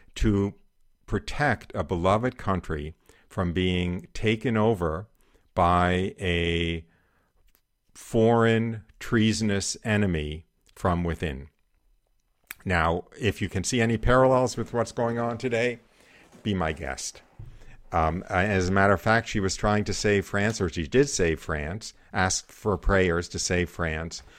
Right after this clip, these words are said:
from being taken over by the communists. If you can see any parallels with what's going on today, be my guest.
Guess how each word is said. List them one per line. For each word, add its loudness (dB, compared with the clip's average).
from -4
being 2
taken 2
over -2
by 0
the -2
communists. -4
If -2
you -2
can -2
see -2
any 0
parallels 2
with 0
what's -2
going -4
on -2
today, 0
be -6
my -4
guest. -10